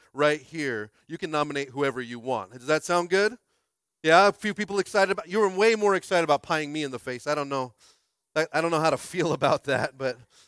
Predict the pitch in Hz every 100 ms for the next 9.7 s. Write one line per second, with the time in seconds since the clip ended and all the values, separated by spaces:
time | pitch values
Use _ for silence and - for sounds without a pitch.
0 | _ _ _ _ 143 151 143 160 147 151
1 | 151 147 - 147 127 113 131 131 127 139
2 | 123 110 117 _ _ _ _ _ _ _
3 | _ - 143 170 170 123 104 104 - _
4 | _ - - _ _ _ _ _ _ _
5 | _ _ 160 165 156 - 151 135 120 143
6 | - 175 180 - 196 180 160 127 110 127
7 | 127 165 147 156 151 151 139 131 123 120
8 | _ 160 151 127 - 151 139 - - 131
9 | 139 127 120 127 123 110 98